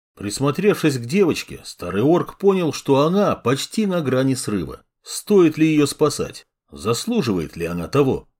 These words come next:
Он быстро просканировал бедняжку и кивнул. Стоит. Чиста, как слезинка. С детства бросалась на помощь любому пострадавшему,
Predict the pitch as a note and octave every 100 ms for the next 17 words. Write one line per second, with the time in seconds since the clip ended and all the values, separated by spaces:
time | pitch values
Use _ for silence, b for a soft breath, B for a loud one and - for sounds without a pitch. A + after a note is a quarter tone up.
0 | _ E3+ F#3 D#3 A3+ A3+ G3 E3+ F3+ -
1 | G3+ G3 F3 G#2 F2 D#2 G2 G2 D3 D3+
2 | - - C2+ G#2 G2 - G2 G2+ E2 C2
3 | _ _ - - - F3 D3 F2 C#2+ C2+
4 | - - _ _ _ _ - A#2 C3 -
5 | G3+ F3 - F#3 G3+ - G3+ E3+ F#3 A#2
6 | - - _ D#2 F#2+ G#2 G3+ G3+ - E2
7 | C2+ F2+ - A#2 A2 - A#2+ A#2+ F3+ E3
8 | - A#2 F3 D#3+ G#3 F#3 E3+ D#3+ - C3+
9 | F#3 E3+ - D#2 -